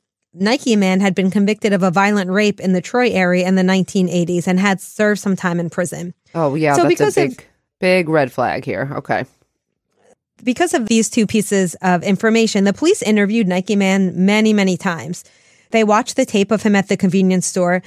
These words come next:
Speaker 1: Apparently, he had paid for his coffee, paper, and lottery ticket with a handful of one dollar bills. There's absolutely no indication that he had used Susie's A T M card to take money out. And he also had an alibi for the night of her disappearance. As such,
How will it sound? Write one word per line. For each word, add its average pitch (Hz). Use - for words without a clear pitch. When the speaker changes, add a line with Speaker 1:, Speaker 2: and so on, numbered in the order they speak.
Speaker 1:
Apparently, 247
he 226
had 208
paid 233
for 240
his 226
coffee, 277
paper, 233
and 220
lottery 196
ticket 190
with 185
a 196
handful 208
of 185
one 190
dollar 180
bills. 170
There's 214
absolutely 220
no 247
indication 190
that 175
he 190
had 180
used 254
Susie's 185
A 196
T 196
M 185
card 185
to 190
take 185
money 185
out. 165
And 262
he 247
also 233
had 233
an 202
alibi 190
for 196
the 180
night 180
of 185
her 190
disappearance. 233
As 277
such, 214